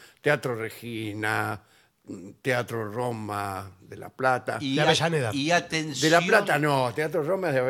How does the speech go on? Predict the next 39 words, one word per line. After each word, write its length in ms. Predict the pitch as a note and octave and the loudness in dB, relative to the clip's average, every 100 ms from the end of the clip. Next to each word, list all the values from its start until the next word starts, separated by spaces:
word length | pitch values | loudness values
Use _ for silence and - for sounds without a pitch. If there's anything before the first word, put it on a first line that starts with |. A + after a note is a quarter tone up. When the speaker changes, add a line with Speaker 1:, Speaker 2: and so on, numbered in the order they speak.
| B2 C3 | 0 -2
Speaker 1:
Avellaneda, 40 | |
Speaker 3:
Avellaneda 540 | C#3+ C3 E3+ F#3 G3+ B3 | -2 0 2 4 4 4
y 40 | - | 2
Speaker 1:
señor. 140 | D3 | -2
Speaker 3:
el 40 | C#3+ | 0
Coliseo 420 | D3 C3+ D3 D#3 | 0 0 0 0
Podestá 300 | C#3 B2 C#3 | -2 -2 -4
de 60 | C3 | -4
La 120 | B2 | -4
Plata 240 | C3 C3 G#2 | -4 0 0
Speaker 1:
Ah, 20 | |
sí. 40 | |
Speaker 3:
seguramente 360 | - A#2 A2+ D3 | 0 -4 -4 -6
Speaker 2:
Y 20 | |
Speaker 3:
también. 240 | - G#2 C#3+ | -8 -4 0
Speaker 2:
pronto, 520 | D#3 E3 F#3 E3 F3+ | 2 2 0 0 0
atención, 800 | D#3 C3+ B2 - - C3+ E3 E3+ - | 0 -2 -4 -4 -2 0 0 -4 0
Canning. 920 | D#3+ C#3+ A#2+ G#2 G2 F#2+ F2+ E2 D2+ - | 4 6 4 0 -6 -8 -10 -14 -18 -12
Speaker 3:
También. 480 | B2+ C3 C3+ A2+ A#2+ | -8 -4 -4 -2 0
Speaker 1:
En 180 | C#3 C3+ | 0 4
Canning 420 | F3+ F#3 F#3 F3+ | 4 6 4 2
hay 140 | E3+ | 0
prevista 440 | C#3 C#3 C#3+ C#3 C3 | 0 0 2 0 -2
una 160 | A#2 | -2
función, 480 | F#2+ F2+ - - - | -8 -10 -12 -16 -20
sí. 240 | - F2 - _ - | -20 -20 -20 _ -10
Speaker 3:
Muy 160 | C#3 | -8
bien. 260 | B2 G2+ F#2 - | -8 -10 -12 -6
Eso 280 | A3 A3+ A3+ | -2 2 2
no 140 | C#3+ B2+ | 2 -2
es 180 | A2 G#2+ - _ - | -6 -10 -18 _ -2
más 200 | E3+ F3 | 0 2
o 40 | E3 | 0
menos 220 | F#3+ D#3+ | 0 0
nuestros 300 | B2+ C3 G#2+ | 0 -4 -8
pagos. 340 | C#3 G2+ G2 | -8 -8 -12
Speaker 2:
Sí, 140 | G#2+ G2+ | -14 -12
sí. 340 | - F#2+ D#2+ - _ _ _ - | -10 -10 -12 -20 _ _ _ -4
Speaker 1:
Bueno, 260 | B2 A2+ | -4 -4